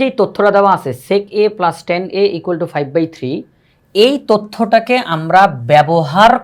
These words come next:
করে sin A এবং cos A এই দুইটার মধ্যে যে কোনো একটার মান আমরা বের করে ফেলব। মনে করেন, আমি এমনি বলতেছি, মনে করেন sin A তার মানটা আমরা বের করে ফেলবো, একদম নির্দিষ্ট করে তার মানটা বের করে ফেলবো, sin এর মানটা।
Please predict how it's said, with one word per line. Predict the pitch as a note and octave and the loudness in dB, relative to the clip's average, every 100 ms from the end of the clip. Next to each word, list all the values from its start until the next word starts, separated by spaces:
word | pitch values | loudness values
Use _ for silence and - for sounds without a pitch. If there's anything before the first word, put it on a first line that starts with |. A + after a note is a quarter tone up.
| G3+ | 0
করে | E3 A2+ C#3+ - _ _ _ _ _ - - | 0 0 -4 -6 _ _ _ _ _ -20 -10
sin | D#3+ F3+ A3 A3+ B3+ | -2 0 0 -2 0
A | B3 A#3 | 0 0
এবং | G3 G3 G3 | 0 -2 2
cos | F3+ F3 - F3+ | 2 2 -2 -6
A | E3+ F#3 | -4 -2
এই | G3 C#3+ | -2 0
দুইটার | F#3+ G#3+ G#3 G3 | 0 4 4 4
মধ্যে | G3+ C#3+ C#3 B2 | -2 -4 -6 -2
যে | G3 A#3 | 0 2
কোনো | C#4 C#4 A3 | 2 0 0
একটার | G#3+ - A3 G#3+ | -2 4 4 4
মান | A3 | 2
আমরা | G3 D3 | 2 0
বের | C3+ | -2
করে | C3+ A2 | -6 -6
ফেলব। | G#2 G2 - _ _ _ _ _ _ _ _ _ _ _ - A#3+ | -8 -12 -18 _ _ _ _ _ _ _ _ _ _ _ -4 2
মনে | B3+ G#3+ | 2 2
করেন, | D3+ D3+ | 0 0
আমি | A3+ | 2
এমনি | A#3 A3+ | 2 2
বলতেছি, | F3+ D#3 A#3 | 0 -4 -2
মনে | B3+ A#3+ | 0 0
করেন | D#3+ G3 B3+ - - | 0 0 -2 -8 -4
sin | F#3 G#3 A#3 A#3 G3+ | 0 2 2 2 0
A | F#3 - - | 0 -2 2
তার | F#3 G#3 G#3+ E3 | 4 4 2 0
মানটা | F3 G3 F#3+ D#3+ | 0 0 2 0
আমরা | D3+ F3 | 2 -2
বের | D3 C3+ | -2 -4
করে | C3 A#2 | -6 -6
ফেলবো, | G#2+ G2 E3+ | -6 0 0
একদম | A3+ G3 | 0 0
নির্দিষ্ট | G#3 F#3+ D3+ - D#3 D#3+ | 0 0 -4 -6 -6 -6
করে | G3 D3+ | -2 0
তার | C3+ | 0
মানটা | C#3+ C#3+ A2+ | -2 -4 -6
বের | A2 G2+ | -8 -12
করে | G#2 | -14
ফেলবো, | G#2 E2+ G#2 _ _ - | -16 -20 -20 _ _ -14
sin | - E3 D#3+ D#3+ | -4 -2 -2 -6
এর | D3 B2+ | -6 -6
মানটা। | A#2 - | -8 -12